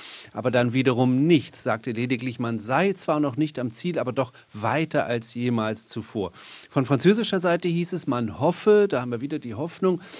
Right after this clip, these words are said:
und man sei zuversichtlich, bis zum September eine Einigung mit zwölf bis fünfzehn Ländern gefunden zu haben,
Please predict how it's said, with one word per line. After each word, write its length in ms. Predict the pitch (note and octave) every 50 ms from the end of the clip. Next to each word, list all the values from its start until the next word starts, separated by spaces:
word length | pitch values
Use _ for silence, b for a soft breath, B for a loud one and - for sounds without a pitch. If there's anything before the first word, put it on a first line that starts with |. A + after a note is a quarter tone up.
| B B B
und 60 | B2+
man 160 | C#3 C#3 C#3
sei 140 | B2+ C3+ A#2+
zuversichtlich, 880 | A2+ - - - G3+ A3+ A3+ A3 G3+ F3+ - F3 D3+ - - E3 - -
bis 180 | E3+ E3 -
zum 160 | - E3 D3+ C3+
September 640 | C#3+ C3+ - - - - F#3+ G#3+ G3+ D#3 A2 F#2
eine 300 | D#2 A2 A2+ A2+ - -
Einigung 520 | - A#2 C3+ D#3+ F3 F3 E3+ E3 D3+ D3+ - -
mit 240 | C3+ D#3+ D#3 - B B B B
zwölf 500 | - - - - C#3 E3 F#3+ G3+ G3 -
bis 220 | - E3+ D#3 - -
fünfzehn 720 | - - G3 G3 F#3 F#3 - - - - C#3+ C3 A#2+ A2+
Ländern 440 | A2 A2+ B2 C3 C#3 C3 B2 A#2 G#2
gefunden 440 | G#2 A2 - - E3 F3 - - A#2+
zu 200 | - - A2 F#2+
haben, 240 | G#2+ A2+ B2+ C3